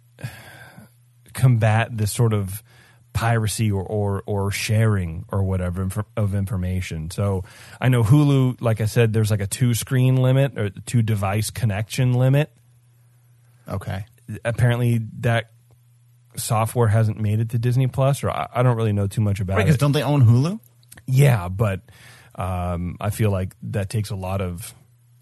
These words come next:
Speaker 1: you know, coding and stuff like that. So, you, I, I, it, honestly, what it sounds like to me, they wanted to get Disney Plus out. They were on a timeline. They didn't have time to implement this stuff.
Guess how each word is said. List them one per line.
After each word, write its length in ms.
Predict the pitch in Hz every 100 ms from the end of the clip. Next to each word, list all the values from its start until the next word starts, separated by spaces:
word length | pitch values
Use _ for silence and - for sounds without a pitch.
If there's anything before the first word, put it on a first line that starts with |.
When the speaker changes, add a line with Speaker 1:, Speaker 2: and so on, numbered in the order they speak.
| _
Speaker 1:
you 100 | -
know, 120 | 82 78
coding 440 | - 104 95 87
and 100 | 78
stuff 220 | - 95
like 140 | 76 -
that. 260 | 69 -
So, 240 | - 90 85 - - - -
you, 160 | 147 165
I, 160 | 147 160 -
I, 100 | 143 - 151 -
it, 140 | 185 175 -
honestly, 320 | 190 208 208
what 120 | 185 151
it 60 |
sounds 200 | 175 160
like 100 | 160
to 80 | 165
me, 80 | 160
they 140 | 131
wanted 280 | 117 139 180
to 60 | 156
get 120 | 123
Disney 220 | 131 127
Plus 280 | - 117 113
out. 200 | 113 104
They 80 | 107
were 120 | 131
on 120 | 160
a 40 | 135
timeline. 800 | - 117 113 110 107 107 107 110 _ _ _ _ _ _ -
They 80 |
didn't 160 | 147 143
have 120 | 127
time 240 | - 123 113
to 60 |
implement 320 | 101 98 95
this 120 | 98 -
stuff. 340 | 104 98